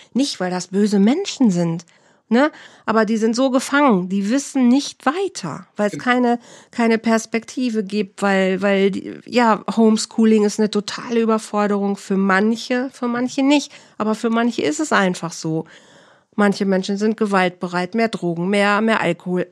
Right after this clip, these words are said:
Speaker 1: Also in manchen Kreisen ist es einfach eine Katastrophe.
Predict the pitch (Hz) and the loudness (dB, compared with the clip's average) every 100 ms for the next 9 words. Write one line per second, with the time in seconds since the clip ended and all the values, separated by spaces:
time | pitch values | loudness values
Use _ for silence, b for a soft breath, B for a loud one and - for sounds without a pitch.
0 | - 202 202 202 214 220 240 - 233 - | -8 -6 -2 0 2 2 0 -6 -10 -8
1 | 202 190 185 185 185 180 - 185 180 - | -2 2 2 2 -2 -6 -2 -2 -2 -6
2 | 175 - - 160 160 - 165 175 170 170 | -10 -12 -12 -8 -8 -8 -8 -8 -8 -8
3 | 175 175 - 247 220 143 | -6 -6 0 2 2 -4